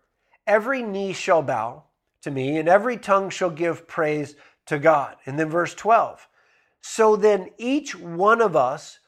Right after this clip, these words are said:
will give an account for himself to God." Now, the broader context of Romans chapter fourteen, which you guys know because we've studied the book of Romans,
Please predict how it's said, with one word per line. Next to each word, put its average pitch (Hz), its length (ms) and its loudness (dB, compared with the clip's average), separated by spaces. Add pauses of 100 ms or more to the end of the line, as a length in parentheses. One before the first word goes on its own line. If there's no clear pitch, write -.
(220)
will 180 200 2
give 226 420 0
an 269 120 -2
account 196 720 -2
for 226 360 4
himself 202 840 2 (400)
to 175 140 -6
God." 156 400 2 (400)
Now, 202 340 0
the 196 180 0
broader 214 540 2
context 175 640 -4
of 151 140 -6
Romans 165 380 0
chapter 151 340 -2
fourteen, 156 580 -8
which 156 160 -6
you 165 60 -8
guys 147 260 0
know 147 240 0
because 151 260 -6
we've 143 180 -6
studied 156 400 -2
the 135 80 -6
book 139 180 -8
of 131 140 -8
Romans, 139 460 -4